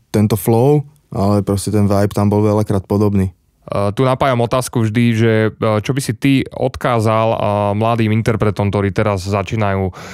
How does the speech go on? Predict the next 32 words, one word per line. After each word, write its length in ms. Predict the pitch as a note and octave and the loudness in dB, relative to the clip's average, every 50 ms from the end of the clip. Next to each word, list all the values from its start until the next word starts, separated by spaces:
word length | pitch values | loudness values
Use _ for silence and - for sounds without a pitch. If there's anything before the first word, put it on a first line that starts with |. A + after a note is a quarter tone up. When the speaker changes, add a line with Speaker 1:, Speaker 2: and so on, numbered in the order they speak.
| F3+ D3 A2 | -10 -10 -8
Speaker 2:
proste 360 | - G#2+ A2+ G2+ - - G2+ | -6 -4 -6 -4 -2 -2 0
rapovať, 320 | G2 G#2+ - A#2 G#2+ G2+ F#2+ | 0 0 0 0 0 0 0
na 80 | A2 C3+ | 0 0
čo 140 | D3+ - C3 | 0 0 0
by 100 | A2 G2+ | -2 -2
si 80 | - | -2
mali 240 | G#2 G2 G2 G2+ G2 | -2 -2 0 0 0
dať 160 | G2+ G2+ F#2 | 0 0 0
podľa 240 | E2+ - G2 F#2+ F#2 | -2 -2 -2 -2 -2
teba 180 | F2 - F#2 F2+ | -2 -2 -4 -4
pozor? 280 | - G2 F#2 F#2 F#2 - - - _ _ _ _ _ _ | -4 -4 -4 -4 -4 -6 -8 -14 _ _ _ _ _ _
Speaker 1:
Nemali 360 | - D#3 E3 G3+ G#3+ F3+ D3+ C#3 | 0 0 2 4 4 4 4 4
by 120 | B2+ B2+ B2+ A#2+ A2 G#2+ | 4 4 2 2 2 0
znieť 400 | A2+ A#2 A2 B2 B2+ C3+ C#3+ C3+ | 0 2 4 4 4 4 4 4
jak 80 | G#2+ G#2+ | 4 4
jedno 200 | A#2 B2 C3+ A#2+ | 4 4 4 2
kopyto, 360 | - A2 G#2+ - - B2+ G#2 | 2 2 0 0 0 0 2
hlavne 320 | F#2+ G2+ G#2 G2+ G2+ G2+ G2+ | 2 4 4 2 4 2 2
všetci. 540 | G2 - G#2 G2+ - - F#2+ F#2+ G2 G#2 | 2 2 0 0 0 0 0 0 -2 -2
Strašne 320 | - - A#2 B2+ B2 - C#3+ | -4 -2 0 0 2 2 2
sa 100 | A#2+ A#2+ | 4 4
mi 80 | A2+ | 4
to 140 | A#2 A2 A2+ | 4 4 2
zlieva, 720 | G#2 G#2 G#2+ G#2+ A2 B2 B2+ B2 B2+ C3 C3+ C3+ C3+ - _ _ _ _ _ | 2 2 2 4 4 4 4 4 4 4 4 2 0 -2 _ _ _ _ _
veľa 320 | - - G#2+ A2 A2 A2+ A2+ | -4 -2 0 2 2 2 2
tých 160 | A2+ A#2 G#2+ | 2 4 4
mladých 320 | A2 G#2+ G#2 A2 A#2 G#2 - | 4 4 4 4 2 2 2
kapiel 460 | G#2+ G2+ G2 - A#2+ B2 C3 C#3+ C#3 - - - - - - - _ | 0 0 2 2 4 4 4 2 0 -2 -8 -20 -20 -20 -20 -8 _
do 160 | - A#2 A2+ | 2 4 4
jedného 580 | A2+ A2 A2 A2+ A2+ A2+ A2+ A#2 B2 C3+ D#3+ D#3 - _ _ _ - - - - - - _ | 4 4 4 4 4 6 6 6 6 4 2 0 -4 _ _ _ -20 -20 -20 -20 -20 -20 _
a, 560 | - - G2 G2 G2+ G2+ G2 G2 G2 G2 G2 G2 - _ _ _ _ _ _ _ - - - _ _ - | -4 -2 0 2 2 2 2 2 2 2 0 -2 -4 _ _ _ _ _ _ _ -20 -20 -20 _ _ -8
a 80 | - | -6